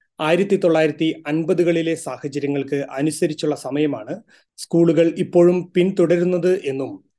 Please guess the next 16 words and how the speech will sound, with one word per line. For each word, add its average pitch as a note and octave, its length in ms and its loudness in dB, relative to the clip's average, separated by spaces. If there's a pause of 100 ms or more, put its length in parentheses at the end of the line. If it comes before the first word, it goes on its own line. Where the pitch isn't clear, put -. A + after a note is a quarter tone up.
കാലത്തിന് E3 460 0
അനുസരിച്ചുള്ള D#3 760 -2
മാറ്റങ്ങൾ D3 600 -4
വരണമെന്നും D3 680 -6 (120)
അദ്ദേഹം C3+ 600 -4
പറഞ്ഞു. B2+ 540 -4 (640)
നിലവിൽ E3 380 2
മൂന്ന് E3 360 0
മണിക്ക് D#3+ 520 -2
കുട്ടികളെ F#3+ 500 -2
സ്കൂളിൽ F#3 500 0
നിന്നും F3 400 -4
തിരികെ F3+ 280 2
വിളിക്കുന്നതിന് C#3+ 680 -2 (140)
അച്ഛനമ്മമാർ C#3+ 720 0
ബുദ്ധിമുട്ടുന്നുണ്ട്. B2+ 840 -4